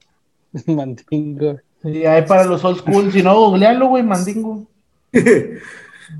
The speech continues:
Speaker 1: Yo
Speaker 3: la
Speaker 1: no
Speaker 3: verdad
Speaker 1: de
Speaker 2: Digo,
Speaker 1: aquellos tiempos.
Speaker 2: gran sorpresa.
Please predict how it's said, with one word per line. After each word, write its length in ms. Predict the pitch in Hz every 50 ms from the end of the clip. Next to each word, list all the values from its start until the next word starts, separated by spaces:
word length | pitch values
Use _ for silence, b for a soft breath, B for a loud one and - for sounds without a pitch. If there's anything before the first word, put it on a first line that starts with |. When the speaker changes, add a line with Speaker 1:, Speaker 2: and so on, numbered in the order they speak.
| 147 117
Speaker 1:
Yo 180 | 117 113 151 151
Speaker 3:
la 100 | 170 180
Speaker 1:
no 60 | 185
Speaker 3:
verdad 200 | 185 180 175 175
Speaker 1:
de 100 | 180 180
Speaker 2:
Digo, 160 | 170 160 180
Speaker 1:
aquellos 220 | 170 170 170 165 -
tiempos. 260 | 170 160 156 - -
Speaker 2:
gran 460 | - 196 226 254 277 294 302 302 294 269
sorpresa. 840 | 262 233 202 185 - - 180 190 190 185 185 170 143 135 131 -